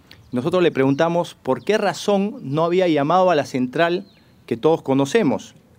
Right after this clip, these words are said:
ese número que ya está, creo yo, en la mente de todos los miraflorinos, y si no está,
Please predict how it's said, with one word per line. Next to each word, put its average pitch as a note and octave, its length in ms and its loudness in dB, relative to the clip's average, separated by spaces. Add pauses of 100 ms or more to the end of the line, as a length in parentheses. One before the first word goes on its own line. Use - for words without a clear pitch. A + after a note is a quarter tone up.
ese - 220 -6
número D3+ 480 0 (480)
que A2 100 0
ya C3 120 2
está, C#3+ 360 0 (400)
creo C3+ 240 2
yo, C#3+ 140 2
en C3+ 60 0
la A#2+ 80 0
mente C#3+ 320 -2
de A2+ 60 -2
todos C3+ 200 -2
los C3 80 -4
miraflorinos, C3 520 -4
y - 120 -12
si B2+ 120 -6
no D3 100 0
está, D#3 340 -2